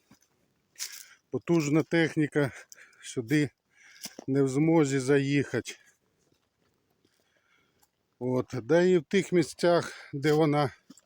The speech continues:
може працювати, її не використовують, так як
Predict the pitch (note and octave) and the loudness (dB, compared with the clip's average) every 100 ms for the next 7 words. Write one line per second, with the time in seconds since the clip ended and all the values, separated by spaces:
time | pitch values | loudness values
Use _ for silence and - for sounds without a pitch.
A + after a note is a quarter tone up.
0 | _ _ - - - - - - D3 D#3 | _ _ -20 -20 -20 -20 -18 -4 0 4
1 | E3 D3 C#3+ C#3+ C3+ D3+ C#3+ E3+ D#3+ D#3+ | 4 2 0 0 0 0 2 4 2 0
2 | D3 D3+ D3 D#3+ A#2+ - - _ _ _ | 0 2 4 2 2 -6 -20 _ _ _
3 | _ - - _ _ _ _ _ _ - | _ -20 -20 _ _ _ _ _ _ -4
4 | C#3 C3 C3+ - C#3 C3 - E3+ E3+ D#3 | -2 0 0 2 2 2 2 4 6 6
5 | D3+ C#3+ B2 - - - _ _ _ _ | 4 4 0 -10 -14 -20 _ _ _ _
6 | _ _ _ _ _ _ _ _ _ _ | _ _ _ _ _ _ _ _ _ _
7 | - _ _ _ _ _ _ _ _ _ | -20 _ _ _ _ _ _ _ _ _
8 | _ _ _ C#3+ C3+ - C#3 B2 | _ _ _ 0 0 2 0 0